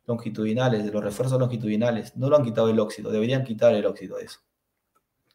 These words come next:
Otro error común, lo que le decía, ¿no? En la colocación de los estribos, de,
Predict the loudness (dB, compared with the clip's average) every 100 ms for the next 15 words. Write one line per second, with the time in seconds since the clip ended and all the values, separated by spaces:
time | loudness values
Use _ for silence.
0 | _ _ _ _ _ _ -18 -18 -18 _
1 | _ _ _ _ _ _ 6 8 8 8
2 | 6 6 4 4 2 0 -6 -20 _ _
3 | -2 0 2 6 6 10 10 10 6 4
4 | 6 4 4 6 6 6 4 4 0 -8
5 | -4 2 4 4 4 2 -4 0 2 4
6 | 2 -2 -8 -4 -2 -4